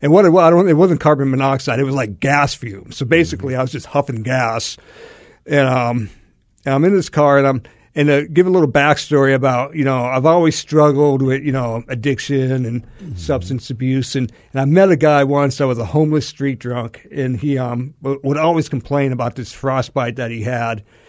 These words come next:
Speaker 1: And, and he was just, like, the epitome of, like, a loser. And I'm like, "I am never gonna be like that guy." And I remember, like, you know, I had this
Speaker 2: And were you drunk and high when this happened?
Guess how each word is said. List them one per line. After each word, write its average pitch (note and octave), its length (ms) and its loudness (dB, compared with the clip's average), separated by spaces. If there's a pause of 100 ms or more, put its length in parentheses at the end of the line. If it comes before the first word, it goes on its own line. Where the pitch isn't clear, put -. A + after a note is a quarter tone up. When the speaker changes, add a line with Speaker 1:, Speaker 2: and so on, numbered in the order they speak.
(680)
Speaker 1:
And, D3 540 2 (220)
and C#3 180 -2
he C#3+ 80 0
was D#3 120 2
just, D3+ 180 -8
like, C#3 160 -2
the C3 120 -6
epitome D#3 840 2
of, A#2+ 100 -8
like, A#2 180 -8
a A2+ 60 -8
loser. G#2+ 540 -6
And A#2 100 -6
I'm B2+ 80 -6
like, A#2 180 -8
"I D#3 200 2
am A#2 420 0
never F3 320 4
gonna B2+ 160 -2
be B2 160 -4
like A2 240 -8
that A2 220 -8
guy." G2+ 340 -12 (680)
And C#3 80 -2
I C#3+ 40 2
remember, F3+ 420 4
like, D#3 380 2
you D#3 80 2
know, D3 120 6
I C#3+ 60 6
had C#3+ 220 2
this C#3 240 -6
Speaker 2:
And C3+ 200 -2
were C3+ 120 4
you C3 180 2
drunk A#2 360 0
and G#2 100 -4
high A2+ 260 -2
when A2 220 -6
this G#2+ 180 -8
happened? G#2 240 -12